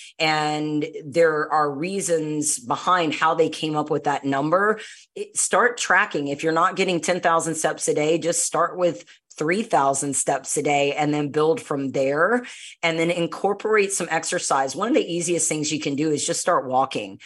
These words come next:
Get up in the morning, go on a ten-minute walk, and then midday, a ten-minute walk. And then after dinner, a ten-minute walk. It adds up to thirty minutes of cardio.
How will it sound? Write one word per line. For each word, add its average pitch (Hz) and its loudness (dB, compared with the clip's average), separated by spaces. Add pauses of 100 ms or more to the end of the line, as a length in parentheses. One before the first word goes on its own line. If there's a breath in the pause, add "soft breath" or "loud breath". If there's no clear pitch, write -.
(240 loud breath)
Get 175 6
up 208 2
in 202 2
the 175 2
morning, 151 2
go 156 2
on 151 4
a 139 -2
ten-minute 156 -2
walk, 143 2 (260 loud breath)
and 156 0
then 143 -2
midday, 160 4
a 160 4
ten-minute 160 -2
walk. 147 4
And 156 -2
then 156 -4
after 156 0
dinner, 151 0
a 143 0
ten-minute 147 -2
walk. 143 4
It 156 -4
adds 165 2
up 180 0
to - 0 (140)
thirty 180 2
minutes 170 0 (360 loud breath)
of 151 4
cardio. 151 2